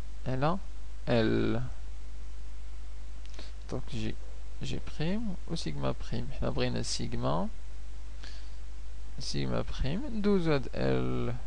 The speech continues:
الجهة الأخرى، كانت هنا قسمة، غتمشي للجهة الأخرى، تمشي جو دو. أنا S في البسط، تمشي للجهة الأخرى، تمشي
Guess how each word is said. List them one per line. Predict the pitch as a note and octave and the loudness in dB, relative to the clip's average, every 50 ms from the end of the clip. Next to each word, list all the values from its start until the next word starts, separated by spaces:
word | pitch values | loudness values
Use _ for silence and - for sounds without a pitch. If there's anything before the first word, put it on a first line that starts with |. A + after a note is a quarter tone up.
| - - C3 | -2 -2 -2
الجهة | A2+ A#2 B2 C3 B2+ | 0 0 2 2 2
الأخرى، | B2 B2 - - A#2+ B2 A#2+ A#2+ A#2 | 2 2 2 2 2 4 4 2 2
كانت | - - A#2+ A2 | 2 2 2 2
هنا | A2 A2 A#2 A#2+ | 2 2 2 0
قسمة، | - - A#2 - - B2 A#2 A#2+ A#2 A2+ A2 A2 - - - - - - - - - - | 0 0 0 0 0 0 0 0 2 0 0 0 0 0 0 0 0 -2 -2 -2 -2 0
غتمشي | C3+ B2 A#2 - B2 | 0 0 0 0 0
للجهة | A#2+ A#2 B2 C#3 A#2 | 0 0 0 0 0
الأخرى، | A#2 A2+ - - B2+ | 0 0 0 -2 -2
تمشي | - - A#2+ A#2+ - - - A#2+ A#2+ F3+ - - - - - - - - - - - - - - - - - - | -2 -2 0 0 0 0 0 0 0 0 -2 -2 -2 -2 -2 -2 -2 -2 -2 -2 -2 -2 -2 -2 -2 -2 0 0
جو | C3 A2+ G#2+ G#2+ G#2 | 0 2 2 2 2
دو. | G2+ G2+ G#2+ G#2+ A#2 B2+ C#3 D3+ E3 F3+ G3 - - - - - - - - - - - - - - - - - - | 2 2 4 4 4 4 4 4 4 2 2 0 0 0 0 0 0 0 0 0 0 0 0 0 -2 -2 -2 0 0
أنا | G3 G3+ G3 - - D#3 | 2 2 2 0 0 0
S | D3+ | -2
في | - - - - | -2 -2 0 0
البسط، | B2+ A#2 A#2 A#2+ C#3 F3 G3 - - - - - - - F3+ - - - - - | 0 0 2 2 2 2 2 0 0 -2 -2 -2 -2 -4 -4 -6 -6 -6 -6 -4
تمشي | D3+ C#3+ - - | -2 0 0 2
للجهة | C#3+ B2+ A#2 G#2+ G#2 | 2 2 2 2 2
الأخرى، | G2+ G2+ - - C3+ D#3+ G3 | 2 2 2 2 2 2 2
تمشي | G3+ F#3 D#3 D3+ - - F#3 G#3+ | 0 0 0 0 0 0 0 0